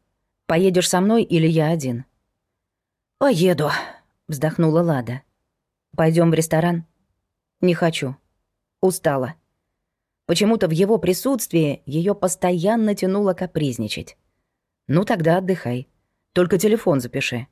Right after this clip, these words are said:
Или ей показалось, или глаза у него сегодня были не только насмешливые, но и ласковые. "Или продиктуй свой, я запишу". Он достал телефон,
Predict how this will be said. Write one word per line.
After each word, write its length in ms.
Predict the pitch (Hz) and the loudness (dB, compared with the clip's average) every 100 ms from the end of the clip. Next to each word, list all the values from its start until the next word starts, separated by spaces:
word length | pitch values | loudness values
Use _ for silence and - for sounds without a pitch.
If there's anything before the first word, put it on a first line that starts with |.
| _ _ _ _ _ _ _ _ _ - | _ _ _ _ _ _ _ _ _ -4
Или 160 | 160 185 | 0 2
ей 200 | 226 254 | 2 0
показалось, 880 | - 190 208 208 285 247 147 - - | -2 -2 0 2 2 2 0 -2 -4
или 200 | 196 202 | -2 0
глаза 460 | 170 180 196 269 - | 2 0 2 0 2
у 80 | 185 | 2
него 240 | 170 160 | 4 2
сегодня 460 | 165 170 226 185 190 | 0 0 0 0 0
были 400 | 190 214 190 - | 2 2 2 0
не 160 | 143 208 | 0 0
только 460 | - 226 180 160 | 0 2 2 2
насмешливые, 920 | 156 147 254 277 - 160 135 135 123 _ _ - | 0 2 2 2 2 0 0 0 -2 _ _ -2
но 220 | 156 262 | 2 2
и 120 | 254 | 2
ласковые. 720 | 247 143 107 - 107 120 120 _ _ _ _ _ _ _ _ _ | 2 0 -2 -8 -6 -6 -8 _ _ _ _ _ _ _ _ _
"Или 200 | 156 156 | 0 0
продиктуй 500 | 160 175 185 - 226 | 2 2 0 0 0
свой, 400 | 220 233 180 127 _ _ | 0 0 0 0 _ _
я 220 | 156 202 180 | 0 2 2
запишу". 460 | 127 147 - 131 _ _ _ _ _ _ _ _ _ _ - | -2 -4 -4 -8 _ _ _ _ _ _ _ _ _ _ -2
Он 180 | 196 185 | 2 2
достал 360 | 185 - 196 | 0 0 -2
телефон, 560 | 190 180 180 127 127 | 0 -4 -4 -4 -6